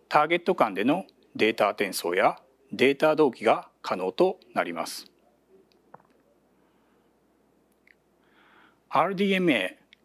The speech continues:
ロッキーは、主にはエイチピーシーと呼ばれるハイパフォーマンスコンピューティング分野の分野で使われている技術になりますが、データベースの分野でのデータ同期や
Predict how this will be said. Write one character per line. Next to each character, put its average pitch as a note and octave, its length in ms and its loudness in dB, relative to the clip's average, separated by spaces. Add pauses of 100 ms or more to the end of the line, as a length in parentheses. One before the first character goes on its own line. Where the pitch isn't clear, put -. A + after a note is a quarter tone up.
ロ A#2 140 2
ッ - 80 -10
キ C3 200 2
ー B2 100 2
は、 B2+ 200 2 (440)
主 G3 200 0
に A#2 120 2
は F#2 240 -2 (320)
エ D#3+ 80 2
イ F#3 60 0
チ - 120 -8
ピ A3+ 160 0
ー - 40 0
シ - 160 0
ー D#3+ 80 -4
と G#2 120 2
呼 F#2+ 60 2
ば G2 120 0
れ G2 100 0
る F#2+ 240 -4 (160)
ハ - 120 0
イ E3+ 60 2
パ F#3 140 0
フ G3+ 100 4
ォ F#3 40 2
ー - 20 0
マ F3 140 2
ン E3 40 -4
ス - 60 -8
コ E3 140 0
ン D#3 80 0
ピ - 160 0
ュ D3 60 2
ー C#3+ 40 -8
テ D3+ 80 2
ィ C#3+ 40 4
ン C#3 40 4
グ C3 80 4
分 C3+ 180 2
野 G2 140 -4
の B2+ 200 0 (300)
分 C3 160 0
野 F#2 80 -2
で F2 120 -4
使 - 180 -6
わ G#2+ 80 2
れ A2 80 0
て A2+ 100 0
い G#2 60 2
る G#2 80 0
技 A#2 100 2
術 G#2+ 220 -2
に F#2+ 80 -6
な F2+ 80 -10
り F2 80 -8
ま F#2 100 -6
す - 140 -10
が、 C3+ 240 0 (1120)
デ D3 160 4
ー - 20 -10
タ B2+ 140 4
ベ A#2+ 160 2
ー - 20 2
ス - 120 -8
の G2 100 -4
分 A2 180 -2
野 F2+ 120 -8
で G2 100 -6
の C#3 220 -2 (340)
デ B2 200 2
ー - 20 -10
タ C#3+ 180 4
同 A#2+ 200 0
期 - 160 -8
や F#2+ 260 -2